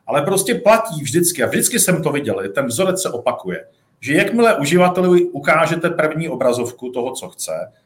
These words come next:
tak si teprve řekne: „Aha, jo, tak takhle to je.“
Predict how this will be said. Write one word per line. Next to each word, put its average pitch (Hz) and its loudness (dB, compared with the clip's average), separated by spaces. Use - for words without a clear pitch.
tak 156 0
si 208 0
teprve 185 2
řekne: 175 0
„Aha, 175 0
jo, 117 -4
tak 147 -2
takhle 208 -2
to 180 0
je.“ 107 0